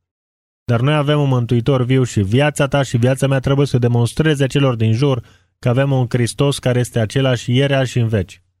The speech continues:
Dacă vrei să, un verset favorit pentru viața ta, iată-l pe acesta: "Iisus este același ieri și azi și în veci. Ce a făcut pentru ucenici, va face și pentru tine." El nu s-a schimbat.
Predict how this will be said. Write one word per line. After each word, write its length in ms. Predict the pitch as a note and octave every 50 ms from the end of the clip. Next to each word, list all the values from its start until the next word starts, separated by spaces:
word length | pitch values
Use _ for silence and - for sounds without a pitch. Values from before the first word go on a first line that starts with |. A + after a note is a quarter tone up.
| _ _ _ _ _ _ _
Dacă 420 | - A#2 B2 B2+ B2+ - - B2 A#2+
vrei 380 | A2 A2 B2 C3+ C#3 C#3+ D3
să, 180 | C#3+ - - C3
un 160 | C3+ B2+ B2 A#2+
verset 400 | B2 B2+ B2 - - D3+ D3+ -
favorit 340 | D3+ C#3 B2+ C3 C#3 D3
pentru 260 | C#3 C#3 C3 B2+ B2+ A#2+
viața 220 | C#3 C#3+ - C#3
ta, 100 | B2+ C#3
iată-l 220 | C#3 C3+ C#3 C3
pe 80 | A#2+ C3+
acesta: 340 | B2+ A#2 C3+ B2+ - - A2
"Iisus 400 | G#2+ G#2 - - D3 D3+ - -
este 200 | C#3+ - - C3+
același 460 | B2 A#2 - C#3 C3+ B2+ A#2 - -
ieri 320 | - B2 B2+ C#3+ D#3+ E3 C#3+
și 180 | - - C#3+
azi 200 | C#3+ C#3 C3+ B2
și 80 | - -
în 120 | C3+ B2+
veci. 240 | B2 A#2 G2 - - _ _ _ _ _ _ -
Ce 100 | - C#3
a 40 |
făcut 400 | C3 C#3+ B2+ B2+ C#3+ C#3 - _ _
pentru 340 | - C3 B2 A#2+ - B2 A#2+
ucenici, 400 | A#2 A2 - B2 C#3+ D#3+ D3+ C#3
va 100 | C3+ B2
face 220 | - C#3 B2+ C3+
și 120 | A#2+ -
pentru 300 | - C3+ C3 B2 - A#2+
tine." 240 | A#2+ - A#2+ A2 G#2
El 160 | G#2 A2+ B2
nu 80 | C#3+ E3
s-a 140 | D#3+ - D3+
schimbat. 500 | C3+ - - C3+ C3+ B2 G2+ F#2 -